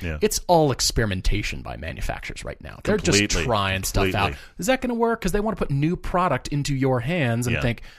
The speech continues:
Speaker 2: "You know what? This just came off the car sharing program after a year. Wanna buy it?"
Speaker 1: Well, but the whole car sharing thing p-,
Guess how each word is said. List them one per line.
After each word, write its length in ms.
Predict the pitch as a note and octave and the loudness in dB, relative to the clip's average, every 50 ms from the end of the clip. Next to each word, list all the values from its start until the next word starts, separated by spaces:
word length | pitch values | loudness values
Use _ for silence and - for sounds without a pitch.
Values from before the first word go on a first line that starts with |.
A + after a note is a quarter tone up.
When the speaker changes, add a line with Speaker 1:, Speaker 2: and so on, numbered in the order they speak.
| - - - - - | -20 -20 -20 -12 -6
Speaker 2:
"You 80 | C#3 | -2
know 80 | F3+ B3+ | 0 0
what? 160 | D#4 D4+ - | 0 -2 -2
This 160 | B3 A3+ - | -4 -6 -4
just 240 | - G#3 F#3+ - - | -4 -4 -4 -4 -2
came 240 | - F#3+ G3 G3 F#3+ | 0 -2 0 0 0
off 180 | F#3+ F#3 - - | -2 -4 -4 -4
the 100 | - - | -4 -2
car 200 | - G#3+ A#3+ G3 | -2 -2 -2 -2
sharing 300 | - - D#3+ C3 A#2 - | -2 -2 -2 -2 -2 0
program 580 | C3+ B2+ A#2+ B2 A#2+ A#2 A2 G#2 G2+ G#2 A2 - - - | 0 2 2 4 4 2 2 0 -2 -4 -6 -10 -6 -4
after 260 | B2 A2+ - - B2 A2+ | -4 -2 0 0 0 0
a 60 | G#2+ | 0
year. 400 | B2+ A2 G#2+ G#2 D#2+ C2+ B1 - - - - _ _ _ - | 0 0 0 0 -2 -4 -6 -10 -14 -18 -20 _ _ _ -8
Wanna 180 | - A2+ A2+ G#2 | -4 -2 0 2
buy 220 | G#2 A2 B2+ A3+ | 4 4 4 4
it?" 140 | C#4+ C#4+ - - - - - - - - - | 2 0 -4 -10 -16 -18 -18 -20 -20 -12 -4
Speaker 1:
Well, 120 | - F#3 F3 | -2 0 0
but 200 | D3+ C#3+ G#2+ C#3 | 0 0 0 -2
the 80 | C3+ | -2
whole 180 | B2 D3+ D#3+ C#3+ | 0 0 0 0
car 220 | - - C#3 C#3+ C#3+ | 0 -2 -4 -4 -2
sharing 360 | - - A2 F#2+ F2 E2 D#2+ | -2 -2 -2 -4 -4 -4 -6
thing 360 | D2 - E2+ D2+ C#2 D2 E2+ - - - - | -6 -6 -6 -6 -6 -6 -10 -12 -14 -12 -10
p-, 100 | - | -10